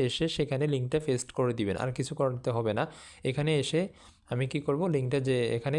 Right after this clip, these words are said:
পেস্ট করে দিব। তারপর নিচ থেকে এখানে একটা ক্যাটাগরি সিলেক্ট করবেন, ক্যাটাগরি যে কোনো একটা সিলেক্ট করতে পারেন। এখানে আমি সোশ্যালটা রাখতেছি, সোশ্যাল সিলেক্ট করলাম,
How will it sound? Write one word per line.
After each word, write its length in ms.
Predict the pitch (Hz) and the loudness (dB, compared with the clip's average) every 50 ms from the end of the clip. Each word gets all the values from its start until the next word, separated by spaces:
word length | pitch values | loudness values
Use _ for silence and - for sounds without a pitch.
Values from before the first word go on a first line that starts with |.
| 156 156 | 0 0
পেস্ট 220 | 147 131 - - - | 0 0 0 -2 -2
করে 200 | - 131 120 110 | -2 0 0 0
দিব। 180 | 110 104 95 101 107 | 0 0 0 0 0
তারপর 300 | 110 147 147 139 - - 123 | 0 0 -2 -2 -2 -2 0
নিচ 180 | 120 139 135 131 - | 0 0 -2 -2 0
থেকে 140 | - 151 151 156 | -2 0 0 0
এখানে 200 | 139 143 139 147 | 0 0 0 0
একটা 160 | 135 123 - 135 | -2 -2 -4 -4
ক্যাটাগরি 420 | - 147 131 127 127 127 127 135 | -2 -2 0 0 0 0 0 0
সিলেক্ট 280 | 135 - 143 135 127 - - | 0 0 0 0 -2 -2 -2
করবেন, 220 | 143 135 147 180 196 - - - - - - - | 0 0 0 0 -2 -4 -10 -20 -20 -18 -8 -4
ক্যাটাগরি 380 | 160 147 143 147 160 175 180 160 156 | -2 0 0 2 2 2 0 0 0
যে 60 | 170 | -2
কোনো 160 | 151 151 139 139 | 0 0 0 0
একটা 180 | 131 131 151 135 | 0 0 -2 -2
সিলেক্ট 220 | - 156 139 131 - | 0 0 0 0 0
করতে 180 | - 139 135 135 | -2 0 0 0
পারেন। 200 | 135 160 170 170 156 | 0 0 0 0 0
এখানে 260 | 131 127 - 135 135 131 | 0 0 0 2 2 2
আমি 120 | 127 131 135 131 - | 2 0 0 0 0
সোশ্যালটা 460 | 143 131 - 147 143 139 - - 160 151 147 147 147 | -2 -2 0 0 -2 -2 -2 0 0 2 2 2 2
রাখতেছি, 480 | 139 127 117 - - 143 123 - - 170 214 208 - - - - - - - | 2 0 0 0 -2 -2 0 0 0 0 -2 -2 -8 -16 -18 -18 -16 -12 -8
সোশ্যাল 260 | - 147 127 147 151 | -4 -2 0 0 0
সিলেক্ট 300 | 151 - 156 135 120 120 | 0 0 0 0 0 0
করলাম, 260 | - 131 123 113 101 | 0 -2 0 0 0